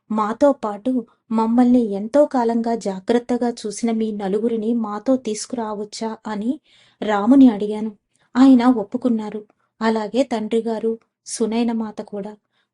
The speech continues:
కానీ నాకు మీ అనుమతి అవసరం. మీరు నాతో వస్తారా?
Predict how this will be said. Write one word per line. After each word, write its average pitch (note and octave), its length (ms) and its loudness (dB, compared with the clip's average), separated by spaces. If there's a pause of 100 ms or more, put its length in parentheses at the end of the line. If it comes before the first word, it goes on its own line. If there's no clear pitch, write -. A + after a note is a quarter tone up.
కానీ A#3+ 400 -2 (300)
నాకు A3+ 340 2
మీ A#3+ 280 6
అనుమతి B3+ 380 2
అవసరం. G#3+ 520 -8 (380)
మీరు A#3+ 200 2
నాతో A3 320 -2
వస్తారా? A#3 600 -6